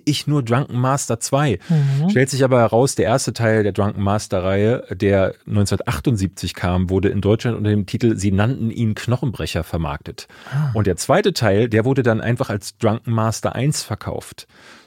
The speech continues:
Speaker 1: Sprich, ne, lange Erklärung, wenn ihr auch wie ich, also alle sagen, der beste Jackie Chan-Film ist Drunken Master zwei, der heißt bei uns aber Drunken Master, also ohne zwei.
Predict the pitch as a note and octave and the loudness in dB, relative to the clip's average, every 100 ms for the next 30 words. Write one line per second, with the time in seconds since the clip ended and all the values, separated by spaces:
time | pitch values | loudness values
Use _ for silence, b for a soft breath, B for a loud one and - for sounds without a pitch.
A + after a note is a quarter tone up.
0 | B - - E3 - - - A#2 B2+ A#2+ | B -4 0 0 0 -8 -2 2 2 2
1 | C3 A2+ - D3+ D#3 E3 E3 - _ F#2 | 2 0 2 2 4 4 2 -2 _ -2
2 | A2+ B2+ C3 C3 B2+ B2+ - D#3 - A2+ | 0 2 0 -2 2 2 2 -2 0 -2
3 | C3+ D#3+ - G#2 G#2+ - C3 D#3+ C#3+ B2+ | 0 -2 -2 -4 -4 -4 2 4 4 2
4 | B2 B2+ B2+ A#2 F2+ G#2+ B2 - A#2+ A2+ | 0 -2 -2 -2 -2 0 0 0 -2 0
5 | A2 - A2 A2 - G#2 G2+ A2 G#2 - | 0 -2 -2 -2 -2 -2 -2 -2 -4 -2
6 | G2 G#2 G#2 G2 F#2+ - F2 - G2 A2 | -4 -2 -2 0 -2 -4 -4 0 2 2
7 | G#2 G2 B2+ - - F2+ A#2+ C#3 F#2 G#2 | 2 2 0 0 -2 0 2 0 -2 -4
8 | F2 F#2 G#2 - G2 F#2+ G#2 - F#2 D#2 | 0 0 0 -2 0 2 0 0 -4 -4
9 | D#2 B B B B G#2+ G2+ G#2 _ _ | -4 B B B B 0 0 -4 _ _
10 | _ - C#3 C#3 - - F2+ F2 G#2 | _ 0 4 2 0 -4 -4 -4 -6